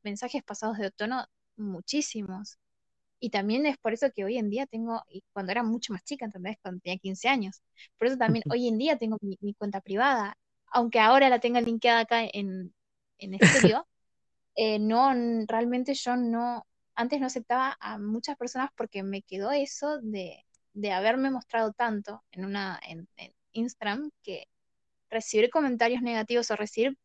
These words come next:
Speaker 1: comentarios pasados de todo me hacía mal, ¿entendés? Y
Speaker 2: Claro.
Speaker 1: realmente puede afectar a una persona, mm, de una manera fuerte. Pasa que no nos damos cuenta y terminamos siendo, con el, con el anonimato de las redes sociales, terminamos haciendo una mierda a veces.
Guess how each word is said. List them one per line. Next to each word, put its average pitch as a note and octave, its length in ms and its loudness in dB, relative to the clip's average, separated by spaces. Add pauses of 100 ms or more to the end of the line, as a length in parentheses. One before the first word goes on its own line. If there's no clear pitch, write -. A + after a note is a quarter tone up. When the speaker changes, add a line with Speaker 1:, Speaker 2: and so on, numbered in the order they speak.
Speaker 1:
comentarios A#3 360 -2
pasados B3 220 -4
de G#3+ 40 -6
todo C4 180 0
me A3 160 -2
hacía C4 260 0
mal, D#4 220 2
¿entendés? B3 560 -4 (600)
Y A3+ 240 0
Speaker 2:
Claro. C4+ 240 2
Speaker 1:
realmente F4 120 2
puede D4 320 2
afectar A3 400 -8
a A3 40 -6
una G#3+ 160 -2
persona, G#3 580 -6 (420)
mm, G#3 800 -4
de A3 80 -6
una A3 120 -2
manera G#3 360 -4 (100)
fuerte. G3 480 -6 (1080)
Pasa B3 200 -2
que C4+ 100 2
no A#3 100 0
nos C4 160 2
damos C4 300 4
cuenta D4 260 0
y C#4 60 0
terminamos A3 480 0
siendo, A3+ 400 0 (440)
con A3 200 2
el, F3+ 360 0 (520)
con A#3 120 2
el A#3 160 -2
anonimato A#3 640 2
de C4+ 80 6
las B3+ 120 0
redes B3 200 0
sociales, C4 300 0
terminamos G#3+ 440 -2
haciendo A3 420 -2
una F#3 140 0
mierda F3+ 380 -2
a D#2 40 -6
veces. - 400 -16